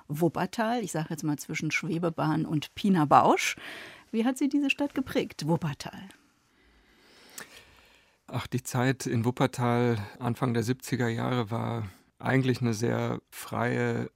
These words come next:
Speaker 2: schöne Kindheit in dieser Stadt. Und die hörte man ja immer durch Schwebebahn und man guckt auf Fabriken, die da mitten in der Stadt gebaut sind. Aber im Grunde ist es eine kleine Stadt, drumherum viel Wald und Berge. Und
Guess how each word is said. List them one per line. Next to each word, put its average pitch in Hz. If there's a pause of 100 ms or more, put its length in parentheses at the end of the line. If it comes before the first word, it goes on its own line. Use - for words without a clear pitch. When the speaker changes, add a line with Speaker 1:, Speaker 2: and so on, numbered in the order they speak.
(140)
Speaker 2:
schöne 120
Kindheit -
in 104
dieser 107 (180)
Stadt. -
Und 107
die 107
hörte 135
man 110
ja 123
immer 123
durch 104
Schwebebahn 107
und 101
man 110
guckt -
auf 117
Fabriken, 120
die 117
da 120
mitten 120
in 107
der 107
Stadt -
gebaut 113
sind. 107 (640)
Aber 117
im 107
Grunde 113
ist 101
es 98
eine 110
kleine 120
Stadt, 113 (240)
drumherum 113
viel 104
Wald 110
und 107
Berge. 117
Und 107